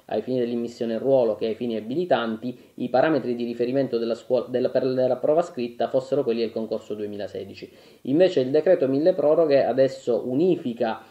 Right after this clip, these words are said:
eh, la, eh, il programma della prova scritta del concorso ordinario e straordinario, togliendo ogni riferimento al concorso del duemilasedici. Quindi la prova scritta del concorso ordinario sarà, eh, parametrata sugli stessi programmi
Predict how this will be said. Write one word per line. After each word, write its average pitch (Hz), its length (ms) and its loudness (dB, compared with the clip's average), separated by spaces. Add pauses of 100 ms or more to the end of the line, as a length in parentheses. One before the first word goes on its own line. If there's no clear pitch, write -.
(160)
eh, 117 240 0
la, 113 1000 0
eh, 101 60 -4
il 104 40 -8
programma 135 420 4
della 117 200 2
prova 131 240 2
scritta 123 500 -4
del 107 160 -4
concorso 117 560 -2
ordinario 110 600 -4
e 104 60 -6
straordinario, 143 840 0
togliendo 147 600 4
ogni 131 200 0
riferimento 120 880 -2
al 117 280 -2
concorso 110 840 -4 (120)
del 117 540 2
duemilasedici. 110 840 -4 (200)
Quindi 147 300 2
la 127 120 4
prova 139 220 4
scritta 139 400 -2
del 107 180 -4
concorso 123 520 0
ordinario 127 540 0
sarà, 120 480 0
eh, 110 380 -2
parametrata 123 540 -2
sugli 113 180 -8
stessi 110 240 -8
programmi 104 600 -4